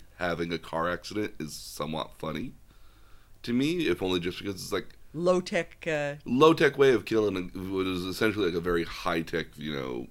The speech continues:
Speaker 1: bad guy here at the end of the day.
Speaker 2: I, I actually really liked that. I liked the, I liked the irony of, of a low-tech, um, solution to a, a high-tech problem.
Speaker 1: Yes. Um, from there, we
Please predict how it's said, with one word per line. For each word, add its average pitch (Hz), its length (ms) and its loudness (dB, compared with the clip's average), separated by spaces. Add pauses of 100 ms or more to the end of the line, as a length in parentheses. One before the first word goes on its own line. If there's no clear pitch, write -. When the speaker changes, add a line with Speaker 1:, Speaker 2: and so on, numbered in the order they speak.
(220)
Speaker 1:
bad 80 400 0
guy 58 240 -8
here 53 240 -6
at - 100 -10
the 52 100 -10
end 50 80 -8
of 50 60 -12
the - 140 -12
day. 50 200 -8 (200)
Speaker 2:
I, 202 140 2 (120)
I 226 180 8
actually 220 340 4
really 180 260 -2
liked 160 280 2
that. 156 180 2
I 151 40 2
liked 165 320 0
the, 160 160 -4
I 131 280 0
liked 180 340 -2
the 165 140 -2
irony 147 560 -2
of, 135 200 -8 (200)
of 135 220 -6
a 143 80 -2
low-tech, 147 720 -4
um, 135 180 -6
solution 139 500 -8
to 127 300 -10
a, 117 100 -10 (100)
a 113 100 -10
high-tech 123 480 -10
problem. 127 380 -14 (100)
Speaker 1:
Yes. - 440 -12 (920)
Um, 76 720 -6
from 95 300 -4
there, 113 340 6
we 95 240 -2